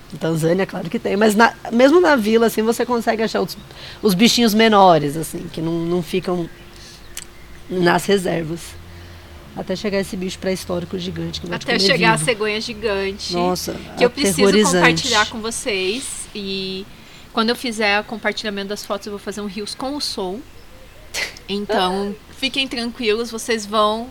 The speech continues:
Speaker 2: vivenciar um pouco dessa experiência que Giovana teve com a cegonha gigante. Mas depois disso, aí veio a parte boa, porque ela foi para Zanzibar, que
Speaker 1: Ai, ficou
Speaker 2: é
Speaker 1: bom.
Speaker 2: a ilha paradisíaca da África, né?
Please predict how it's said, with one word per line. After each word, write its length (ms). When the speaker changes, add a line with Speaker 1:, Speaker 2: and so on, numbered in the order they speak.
Speaker 2:
vivenciar 480
um 60
pouco 280
dessa 160
experiência 500
que 100
Giovana 520
teve 480
com 100
a 80
cegonha 400
gigante. 540
Mas 300
depois 420
disso, 560
aí 200
veio 200
a 40
parte 320
boa, 240
porque 300
ela 200
foi 380
para 240
Zanzibar, 920
que 180
Speaker 1:
Ai, 240
ficou 140
Speaker 2:
é 180
Speaker 1:
bom. 380
Speaker 2:
a 180
ilha 260
paradisíaca 920
da 380
África, 680
né? 280